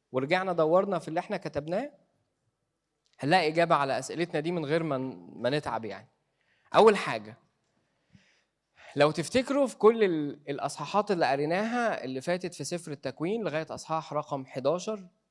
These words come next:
كان دايمًا الوحي بيسجل لنا كده أسماء، يروح حاطط النور كده على أسماء،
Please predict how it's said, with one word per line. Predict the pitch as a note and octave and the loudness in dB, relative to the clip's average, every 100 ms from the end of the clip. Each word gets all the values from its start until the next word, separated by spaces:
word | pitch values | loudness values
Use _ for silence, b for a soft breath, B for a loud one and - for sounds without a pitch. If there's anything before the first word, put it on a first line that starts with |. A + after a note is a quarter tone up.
| _ _ _ - | _ _ _ -6
كان | C#3 | -2
دايمًا | D3 G#3+ G#3+ E3 | 4 4 4 0
الوحي | F3 G#3 - D#3 - - | 2 0 -2 -12 -14 -10
بيسجل | C3 C#3 C#3 C#3 C#3 | -6 -4 -6 -6 -4
لنا | D#3+ G#3 F3+ | -2 0 0
كده | G3 A3 A3+ A3 _ _ _ _ _ _ _ _ _ _ _ _ _ _ - | 0 -2 -4 -8 _ _ _ _ _ _ _ _ _ _ _ _ _ _ -10
أسماء، | D3 - E3 D3+ A2 - B2+ | -8 -2 4 4 2 -8 -6
يروح | C3 D3 | -4 -4
حاطط | - - E3 D#3+ D3+ | -10 0 0 0 -6
النور | C#3 C#3 F3 | -4 0 -2
كده | E3+ F3 E3+ | -2 -2 0
على | C3+ A#2+ | 0 -2
أسماء، | B2 - C3 A#2 - _ | -2 -4 -4 -4 -8 _